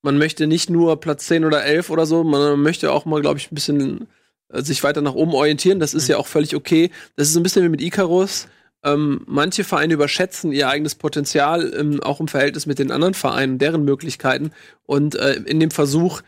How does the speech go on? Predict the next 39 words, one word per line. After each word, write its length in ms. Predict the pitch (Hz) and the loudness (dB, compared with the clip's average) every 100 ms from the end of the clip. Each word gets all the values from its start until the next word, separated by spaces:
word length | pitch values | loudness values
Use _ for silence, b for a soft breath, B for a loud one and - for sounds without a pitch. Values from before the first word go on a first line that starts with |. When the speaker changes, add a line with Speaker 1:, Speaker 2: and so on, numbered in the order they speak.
| b _ _ | b _ _
Speaker 1:
zur 440 | - 160 147 139 143 | -2 2 4 2 2
Sonne 500 | 156 165 160 143 147 | 2 4 2 0 0
durchzustarten, 800 | 156 165 - - 165 156 165 | 0 0 -2 0 2 2 0
dann 180 | 156 147 | -2 0
kann 160 | 156 160 | 0 0
einem, 420 | 151 147 147 - | 0 -2 -4 -6
können 160 | - 160 | -2 2
einem 80 | 156 | 2
auch 40 | |
mal 80 | 160 | 2
die 100 | 156 | 0
Flügel 280 | - 190 185 | -2 0 0
schmelzen 360 | - 160 175 165 | 2 0 2 0
und 40 | |
man 100 | 156 | 0
knallt 240 | 156 165 156 | 0 0 0
auf 80 | 151 | 0
den 80 | 147 | 2
Boden 180 | 170 | 2
der 100 | 165 | 4
Realität, 480 | 151 151 151 - 165 | 2 0 0 0 0
die 60 | 151 | 0
da 100 | 151 | -2
vielleicht 300 | 147 147 156 | 2 0 0
auch 140 | 143 | -4
heißt 160 | 151 - | -4 -2
Abstiegskampf 560 | 147 - 156 - 127 - | -4 -4 -6 -4 -4 -2
oder 160 | 127 | -2
so. 100 | 127 139 | 0 0
Das 140 | 139 | 0
ist 80 | 147 | 0
auch 100 | 160 | 0
eine 100 | 165 | 0
Sache, 200 | 151 147 | 0 -2
die 80 | 147 | -2
man 160 | 143 | -2
in 100 | 147 139 | -2 0
Berlin 260 | 131 135 | 0 -2
kennt. 420 | - 151 160 190 | -2 0 0 -4